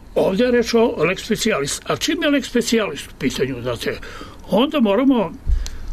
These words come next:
da zaključimo da to u izvesnom smislu, manjem ili većem, odstupa od pravila. Da je zakon opšti izvor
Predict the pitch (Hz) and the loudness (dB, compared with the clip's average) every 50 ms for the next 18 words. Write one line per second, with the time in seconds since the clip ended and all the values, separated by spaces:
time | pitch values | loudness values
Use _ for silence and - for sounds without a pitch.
0 | - - - - 220 165 151 151 147 151 156 147 160 - - - 156 - - 226 | -6 -6 -6 -4 -4 -2 0 0 0 0 0 -2 -2 -4 -2 -2 -2 0 2 4
1 | 208 233 226 233 269 - - - - - - - 254 143 131 135 147 147 151 151 | 4 4 4 2 0 -2 -8 -14 -16 -14 -10 -8 -8 -6 -2 0 2 2 2 2
2 | 139 143 147 160 - - - - - - - - - - - - - 240 254 254 | 0 0 -2 -4 -6 -12 -14 -14 -14 -14 -16 -16 -16 -14 -6 -2 0 0 2 2
3 | 214 151 156 214 208 214 226 - - 208 160 - - 175 185 185 - - 240 254 | 0 0 2 2 2 2 2 2 0 -2 -4 -2 0 0 0 0 0 2 2 2
4 | 269 - - - - - - - 147 147 147 143 147 147 127 131 127 127 127 123 | 2 2 -2 -10 -16 -14 -10 -4 -2 0 0 0 0 0 0 -2 -2 -2 -2 -2
5 | 143 147 - - 233 226 233 - - - - - 202 170 - - 226 226 - - | -2 -2 -2 0 -2 -2 -2 -4 -10 -12 -8 -4 -4 -2 0 0 0 0 2 2
6 | 233 - - 190 185 151 135 123 113 - - - - - - - - - - - | 0 0 2 0 0 0 -2 -6 -10 -14 -16 -18 -20 -20 -20 -20 -18 -16 -14 -12
7 | - - - - - - - - - - - 240 156 143 - 147 143 139 147 147 | -10 -10 -10 -12 -12 -14 -16 -20 -18 -12 -10 -8 -4 -2 0 0 0 0 0 -2
8 | 143 175 160 170 - 233 165 - 175 - - - 196 202 208 277 - | -2 -2 -2 0 0 0 0 0 -2 -2 -2 -2 -2 0 -2 -2 -6